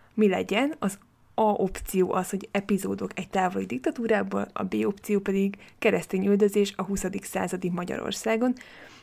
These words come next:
Igazából mi mindkettő iránt nagyon lelkesek vagyunk, úgyhogy, ö, rajtatok áll, hogy mi, miből fogunk felkészülni.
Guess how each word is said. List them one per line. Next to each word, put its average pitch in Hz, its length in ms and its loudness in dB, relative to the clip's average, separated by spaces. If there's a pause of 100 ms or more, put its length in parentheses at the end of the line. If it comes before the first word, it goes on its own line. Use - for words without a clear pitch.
(160)
Igazából 214 680 8 (100)
mi 214 240 4
mindkettő 208 480 4
iránt 190 200 4
nagyon 254 180 2
lelkesek 196 400 2
vagyunk, 190 360 -4
úgyhogy, 190 400 -4
ö, 185 180 2 (680)
rajtatok 185 480 2
áll, 196 180 4
hogy 190 380 -2
mi, 185 280 0
miből 185 320 6
fogunk 180 280 -6
felkészülni. 196 720 -4